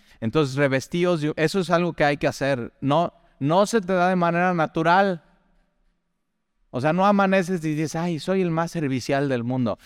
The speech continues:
No, es, "Hoy voy a servir a mi Señor y voy a servir a mis hermanos y voy a servir a mi esposa y a mis hijos y en mi trabajo.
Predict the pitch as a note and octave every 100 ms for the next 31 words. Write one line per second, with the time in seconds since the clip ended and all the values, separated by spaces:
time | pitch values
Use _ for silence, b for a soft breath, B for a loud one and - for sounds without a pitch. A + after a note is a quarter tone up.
0 | b - D3+ D3+ C3+ D3 D3 - _ _
1 | _ - C#3 E3 D#3 - D3 D3 C#3 B2+
2 | C3 C#3 A#2 G#2+ G2+ A#2 B2 C#3+ D3+ B
3 | B A2+ A#2+ C#3+ B2+ A#2 C3 B2+ A#2+ G#2
4 | A2+ A#2+ D3 C#3+ B2 A#2+ B2 A#2 A2+ C3+
5 | B2+ A#2 - C#3+ C3+ B2+ A2 G#2+ G#2 E3
6 | C#3+ D3 A#2 A2+ A2 A2 G#2+ B2+ C#3+ -
7 | C#3+